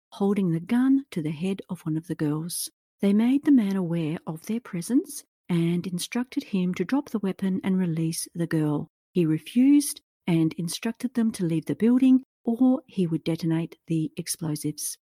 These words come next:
They remained in their positions, attempting to negotiate with him,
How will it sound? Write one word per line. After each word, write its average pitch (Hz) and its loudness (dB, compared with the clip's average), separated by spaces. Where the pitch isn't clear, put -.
They 180 2
remained 226 2
in 160 -2
their 165 -4
positions, 262 0
attempting 202 -2
to 175 -4
negotiate 208 -4
with 254 -4
him, 311 4